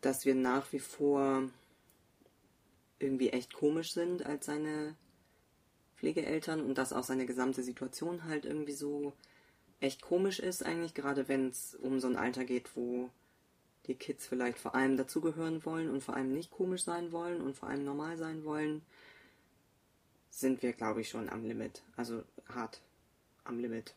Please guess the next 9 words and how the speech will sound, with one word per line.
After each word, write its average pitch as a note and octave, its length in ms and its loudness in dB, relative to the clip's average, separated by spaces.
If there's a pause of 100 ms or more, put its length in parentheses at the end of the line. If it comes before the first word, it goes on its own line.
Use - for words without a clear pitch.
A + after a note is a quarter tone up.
(160)
für - 160 -2
uns B2 200 -2
alle, G#2 300 -2 (220)
weil's A#2 480 -2 (100)
halt, - 340 -8 (240)
ja, A#2 220 -4 (1700)
weil's C3 260 2
halt B2 180 0
häufig C3 420 4